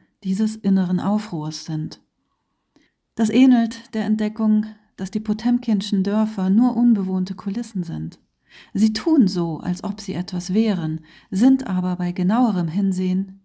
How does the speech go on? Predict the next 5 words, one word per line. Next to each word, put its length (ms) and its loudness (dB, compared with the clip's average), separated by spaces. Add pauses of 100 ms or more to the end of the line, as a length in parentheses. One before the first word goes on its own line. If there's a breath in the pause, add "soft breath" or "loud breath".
nichts. 500 -4 (340 soft breath)
Sie 180 2
haben 440 0
keine 540 -2
Substanz. 880 -8